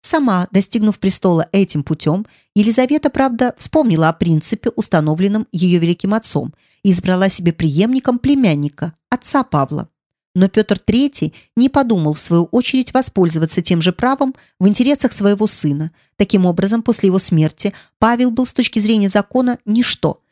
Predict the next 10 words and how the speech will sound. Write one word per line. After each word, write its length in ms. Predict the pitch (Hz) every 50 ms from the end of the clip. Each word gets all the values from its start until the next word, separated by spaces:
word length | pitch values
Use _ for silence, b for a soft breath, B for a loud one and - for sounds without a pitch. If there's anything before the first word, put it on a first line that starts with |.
| _ _ - -
и 100 | - 214
между 260 | 208 233 220 - 240
ним 260 | 233 226 226 190 156 _ -
и 60 | 208
Екатериной 680 | 208 - - 208 - 220 214 240 277 277 233 214 160 - _
была 240 | - 165 185 214 208
возможна 560 | 202 208 185 214 214 247 269 233 233 226 - -
борьба 360 | 170 170 208 208 196 240 247
не 120 | 247 262
прав, 400 | 262 - - 269 208 175 - -